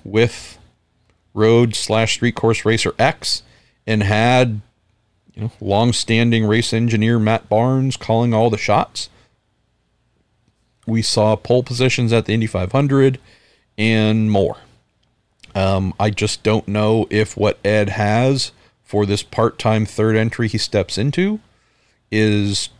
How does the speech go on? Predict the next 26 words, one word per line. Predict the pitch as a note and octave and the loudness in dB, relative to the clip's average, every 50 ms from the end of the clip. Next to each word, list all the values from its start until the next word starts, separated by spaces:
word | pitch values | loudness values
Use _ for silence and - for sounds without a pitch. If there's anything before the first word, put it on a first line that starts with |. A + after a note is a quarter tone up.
| _ _ _ _ _ _ _ _ _ _ _ _ _ _ _ _ _ _ _ _ _ _ _ _ _ | _ _ _ _ _ _ _ _ _ _ _ _ _ _ _ _ _ _ _ _ _ _ _ _ _
complementing | - - A#2+ A#2+ B2 - B2 A#2 A2 A2+ A#2+ A#2 - B2+ B2 A#2+ A#2 | -4 0 0 0 0 0 0 0 2 0 0 0 0 0 0 2 2
his | G#2 A#2 A2 - | 2 0 0 -2
talents. | - - A2+ A2+ C#3 E3+ G3+ - - - - - _ _ _ _ _ _ _ _ _ _ | -2 -2 0 0 2 0 0 -4 -4 -8 -8 -8 _ _ _ _ _ _ _ _ _ _
I | - G#2+ | 0 0
also | A2 A2+ - - A#2+ | 2 2 2 0 0
don't | A2 A2 A#2 B2 - | 2 2 2 2 0
know | G#2+ A#2+ B2 C3+ | 0 2 2 2
if | B2+ | 2
Ed | B2+ B2 F3 C4 B3+ - F2+ D3+ _ _ _ _ _ _ _ _ _ _ _ _ _ | 2 2 2 2 0 -2 -6 -12 _ _ _ _ _ _ _ _ _ _ _ _ _
is | - G2 F#2+ G#2 | -6 -4 0 2
able | G#2+ G#2+ G2+ G2 F#2+ | 2 2 2 0 -4
to | - A2 | -4 -2
get | G2+ G2+ F#2+ - | -2 -2 -2 -2
the | G2+ | -4
best | - G#2+ G2+ F#2+ - - | -2 -2 -2 0 0 0
out | G2+ G2 G2 | 0 0 0
of | F#2 | -2
himself | G2 F#2+ F#2 - - G#2 G2 F#2+ F2+ - - - _ _ _ _ _ _ _ _ _ _ | -6 -6 -6 -4 -2 0 0 0 0 -2 -8 -20 _ _ _ _ _ _ _ _ _ _
in | G#2 G#2 G#2 G2+ G2 | -6 -4 -2 -2 0
this | G2+ G#2 G2+ F#2+ - - - - - - _ _ _ _ _ _ _ _ _ _ _ _ _ _ _ _ _ _ _ _ - | 0 0 0 0 -2 -6 -6 -8 -10 -14 _ _ _ _ _ _ _ _ _ _ _ _ _ _ _ _ _ _ _ _ -16
non-full-time, | G#2+ G#2+ G#2 G#2 G#2 G#2 G#2+ A2 G#2+ G2+ - - A2 A2 G#2+ G#2+ - - A2+ G#2+ G#2 G#2+ G#2 G#2 G#2+ G#2 G#2 G#2 G#2+ A2 A2 A2 G2 _ _ _ _ _ _ _ _ _ _ _ _ | -6 -2 0 2 2 4 2 2 0 -2 -2 0 0 0 0 -2 -2 -2 0 2 2 2 2 2 0 0 0 0 0 0 0 -2 -2 _ _ _ _ _ _ _ _ _ _ _ _
fully | _ - - A#2 A#2 A2+ A2 G#2+ G#2 G#2 G#2 G#2 G#2 G#2 G#2 | _ -2 0 2 2 2 2 0 0 0 0 0 -2 -2 -4
warmed | G2 F2+ F#2 G#2 A2 A2+ A2+ A2+ A2+ G2+ | -4 -4 -2 0 2 2 2 2 0 0
and | F#2+ G2 G2 | -2 -2 -2
ready | F#2 G#2+ A2 A2 A2+ A2 G#2+ G#2+ | 0 0 2 2 2 2 2 0
and | G2+ G2+ G2 F#2+ F#2 | 0 0 -2 -4 -6